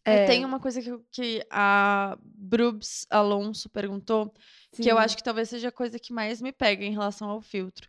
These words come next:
Speaker 1: "Como vocês estão lidando com a onda da pele perfeita? Filtros, skincare, et cetera."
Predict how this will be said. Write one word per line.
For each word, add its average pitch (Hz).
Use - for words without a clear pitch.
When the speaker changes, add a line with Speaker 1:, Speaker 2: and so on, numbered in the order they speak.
Speaker 1:
"Como 277
vocês 277
estão 254
lidando 214
com 233
a 220
onda 220
da 220
pele 226
perfeita? 202
Filtros, 226
skincare, 214
et 208
cetera." 190